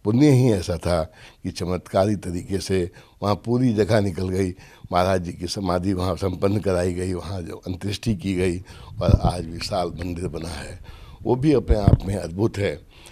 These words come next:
ऐसा समाधि मंदिर आज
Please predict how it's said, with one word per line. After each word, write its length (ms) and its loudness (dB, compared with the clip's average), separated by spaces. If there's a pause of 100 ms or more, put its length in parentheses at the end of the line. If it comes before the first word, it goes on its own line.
(240)
ऐसा 600 -2 (920)
समाधि 460 10
मंदिर 520 6 (200)
आज 160 4